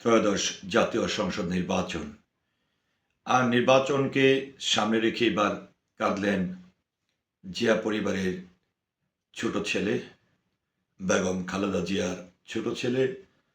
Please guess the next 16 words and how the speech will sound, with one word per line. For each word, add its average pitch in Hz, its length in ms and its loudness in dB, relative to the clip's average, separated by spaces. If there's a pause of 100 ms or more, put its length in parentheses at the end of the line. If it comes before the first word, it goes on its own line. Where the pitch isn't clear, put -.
(840)
জনাব 101 240 0 (100)
তারেক 104 320 4
রহমান 101 260 2 (100)
সাহেবের 92 400 0 (520)
ছোট - 180 -8 (140)
ভাইয়ের 90 300 0
স্ত্রী 120 220 -2 (1500)
শর্মিলা 95 460 -2
রহমান। 85 380 -4 (1600)
তো - 20 -2 (120)
নির্বাচনকে 139 540 4 (120)
সামনে 123 240 2 (100)
রেখে 120 220 2 (260)
তিনি 107 200 0 (180)
কেন 107 180 2 (160)
কাঁদলেন, 95 440 0